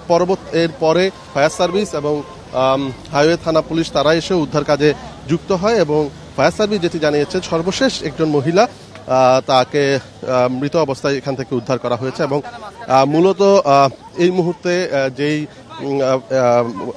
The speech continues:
যাকে মানে মৃত অবস্থায় উদ্ধার করা হয়েছে তার আসলে পরিচয় এখনো নিশ্চিত করা যায়নি। তো, আহ, প্রায় এর ফলে আমরা যেটি দেখছি যে প্রায়, উম, আহ,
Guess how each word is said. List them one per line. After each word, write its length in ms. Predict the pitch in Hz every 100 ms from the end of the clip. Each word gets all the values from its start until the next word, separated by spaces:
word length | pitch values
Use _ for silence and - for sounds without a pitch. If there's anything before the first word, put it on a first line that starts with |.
| -
যাকে 240 | 139 156
মানে 160 | 139 135
মৃত 220 | 139 165
অবস্থায় 360 | 226 165 - 156
উদ্ধার 200 | 127 127
করা 160 | 120
হয়েছে 220 | 120 135 226
তার 160 | 127 123
আসলে 240 | 110 135 -
পরিচয় 380 | 139 131 123
এখনো 280 | 120 - 120 - - -
নিশ্চিত 240 | 147 143 131
করা 260 | 117 107
যায়নি। 300 | 98 95 87 85 - - -
তো, 160 | 160 160
আহ, 220 | 139 147 143 - -
প্রায় 160 | 160 147
এর 220 | 185 202 -
ফলে 300 | 185 196 170 170 - - -
আমরা 240 | 143 156
যেটি 340 | 151 160 175 156 - -
দেখছি 260 | 151 - 165
যে 100 | 160
প্রায়, 340 | 160 151 156 127
উম, 140 | 147
আহ, 140 | 139